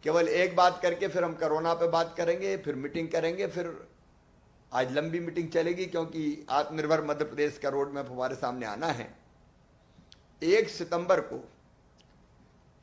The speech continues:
ये केंद्र की मंगलवार को तो नहीं होती वो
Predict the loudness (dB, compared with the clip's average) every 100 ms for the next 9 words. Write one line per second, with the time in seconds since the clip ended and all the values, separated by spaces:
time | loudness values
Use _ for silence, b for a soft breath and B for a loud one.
0 | _ _ -2 2 4 2 0 -6 -10 -12
1 | -14 -14 -14 -16 -16 -18 -18 -20 -4 -4
2 | -2 -6 -8 -6 -6 -8 -10 -12 -12 -10
3 | -10 -10 -10 -10 -10 -6 -4 -2 -2 -4
4 | -10 -8 -10 -10 -12 -12 -12